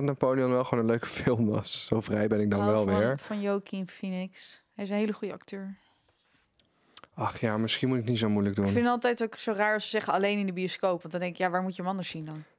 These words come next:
Speaker 1: Nou, dat is iets nieuws. Om mensen niet te verwarren met streaming.
Speaker 2: Hmm, oké.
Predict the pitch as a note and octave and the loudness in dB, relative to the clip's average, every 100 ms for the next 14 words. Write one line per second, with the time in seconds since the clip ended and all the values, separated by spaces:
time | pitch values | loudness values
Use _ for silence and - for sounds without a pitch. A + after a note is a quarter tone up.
0 | - D3+ F3 E3+ F3+ F3+ D3+ A3 A#3 A#2 | 0 2 4 4 4 2 2 4 4 2
1 | - - _ _ _ _ _ _ _ _ | -2 -8 _ _ _ _ _ _ _ _
2 | _ _ _ _ _ - C#3 D3 D#3+ - | _ _ _ _ _ -2 2 2 0 0
3 | D3+ D3+ C#3+ D3 C#3+ D#3 C#3+ C3 B2 - | 0 0 -2 0 2 2 2 0 0 0
4 | F#3+ G#3+ C#3 A#2 A#2 _ _ _ _ _ | 0 2 2 0 -4 _ _ _ _ _
5 | _ _ _ _ _ _ _ _ _ _ | _ _ _ _ _ _ _ _ _ _
6 | _ _ _ _ - F#3 E3 D#3 - _ | _ _ _ _ -6 -4 -4 -8 -14 _
7 | _ _ - F#3+ F3 F3 | _ _ -10 -6 -4 -4